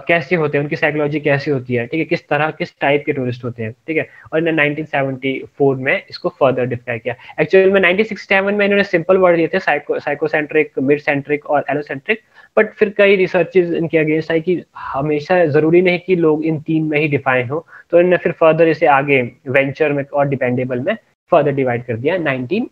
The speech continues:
सेवेंटी फ़ोर में, ठीक है। तो इन्होंने कहा कि, क्या किया उन्होंने, हम, अम, जो आप ये bell curve देख रहे हो, ये देख रहे हो the amount of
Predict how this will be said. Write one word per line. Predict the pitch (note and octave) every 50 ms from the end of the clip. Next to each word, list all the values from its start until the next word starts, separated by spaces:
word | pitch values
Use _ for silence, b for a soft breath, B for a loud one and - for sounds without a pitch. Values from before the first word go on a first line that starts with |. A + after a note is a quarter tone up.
| _ _
सेवेंटी | - - C#3+ B2 B2 B2+ - G#3 A3
फ़ोर | - _ - D3+ C3 A#2+ A#2
में, | A2 G#2 - _ _ -
ठीक | G#3+ G3+
है। | C#3 - B B B B B B
तो | F#3+
इन्होंने | G3+ A3 A#3
कहा | A3+ A#3 A3 G#3+
कि, | G#3 G#3 - G3 - - D#3+
क्या | - F3+ F#3 F#3
किया | F#3 - F#3 D#3 E3
उन्होंने, | F3+ F#3 F3+ F#3 F#3 F#3
हम, | D#3+ D#3 D#3+ E3+ E3
अम, | E3 D#3+ D#3 D3 D3 C#3+ C#3 C#3 C3 - - B2 _ _ _ _ _ _ _ _ - -
जो | C#3+ E3 F3
आप | F3+ F#3 G#3
ये | A3
bell | F#3 D3+ E3 F3 G3
curve | F#3+ G#3 G#3 G3+
देख | F3+ F3+ F3 E3+ -
रहे | F3
हो, | E3 F3 G#3+ A3+ A3+
ये | D3+ D3
देख | D#3+ D#3+ E3+
रहे | E3+ E3+
हो | D#3+ E3 G3 A#3 - - _ -
the | D3 C#3+ D#3+ D#3+ D#3 D#3 D#3 C#3 D3 D3+ C#3+ C3+ - _ _ _ _ - D#3
amount | D#3+ E3+ F3+ E3+ F3
of | E3+